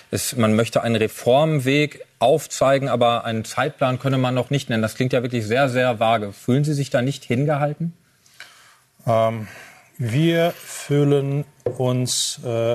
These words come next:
Speaker 2: etwas im Stich gelassen, wenn immer wieder von der Ukraine, äh, etwas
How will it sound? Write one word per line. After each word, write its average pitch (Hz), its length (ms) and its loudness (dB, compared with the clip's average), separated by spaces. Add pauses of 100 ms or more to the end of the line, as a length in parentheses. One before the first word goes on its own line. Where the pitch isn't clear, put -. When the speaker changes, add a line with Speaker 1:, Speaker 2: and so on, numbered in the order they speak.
(140)
Speaker 2:
etwas 131 300 -2
im 135 80 -4
Stich - 320 -6
gelassen, 117 680 0
wenn 110 280 0 (160)
immer 147 380 2
wieder 131 460 0
von 113 220 -6
der 117 140 0
Ukraine, 113 840 0 (560)
äh, 113 200 2 (140)
etwas - 680 -2